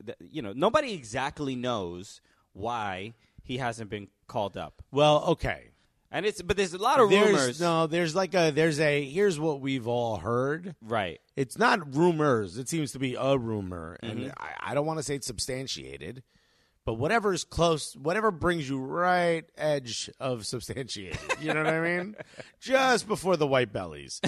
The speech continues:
Speaker 2: Uh, the rumor is, is that, you know, there was a, a, a fiesta,
Speaker 1: Mm-hmm.
Speaker 2: you know, with a couple of ladies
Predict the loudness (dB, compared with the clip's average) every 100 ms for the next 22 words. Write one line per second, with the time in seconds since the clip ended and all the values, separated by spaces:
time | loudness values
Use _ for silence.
0 | -4 -2 4 8 10 10 10 6 4 2
1 | -2 _ -20 -20 _ 0 6 6 8 8
2 | 8 6 0 -2 0 0 0 -4 -2 0
3 | 0 -2 -4 -6 -2 0 0 -2 -6 -8
4 | -8 -8 -8 -10 -12 -14 _ _ -14 -10
5 | -10 -10 -8 -6 -6 -6 -6 -6 -6 -6
6 | -6 -4 -4 -2 -4 -6 -10 -12 -14 -16